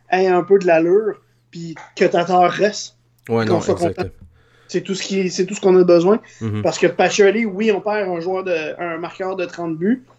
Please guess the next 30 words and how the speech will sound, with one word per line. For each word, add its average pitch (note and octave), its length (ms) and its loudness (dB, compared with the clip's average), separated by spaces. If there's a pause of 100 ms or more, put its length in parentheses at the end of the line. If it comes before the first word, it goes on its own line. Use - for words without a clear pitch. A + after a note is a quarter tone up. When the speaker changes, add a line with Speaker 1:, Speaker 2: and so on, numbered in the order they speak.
(560)
Speaker 1:
mais E3 160 2
dans F3+ 140 4
les F#3 80 6
prochaines G3 380 2
années, G#3 180 2
ce G3+ 120 -6
sera, G3+ 360 -4 (140)
ça F3+ 180 0
aurait G3 200 2
pu A#3+ 240 2
être - 200 0
à G3 120 4
lui G3+ 200 -6
qu'on F#3 160 -2
leur E3 100 -8
aurait E3+ 140 -10
demandé E3 260 -8
de F#3 60 -8
marquer F3+ 280 -8
des D#3+ 200 -4
buts. G3+ 180 -8 (240)
On E3+ 80 -2
Speaker 2:
Mhm. E3+ 60 4
Speaker 1:
lui F3 80 6
aurait F3 160 4
demandé F3+ 320 2
juste G3 220 2
d'être G3 180 4
un E3+ 120 0
leader, F3 500 4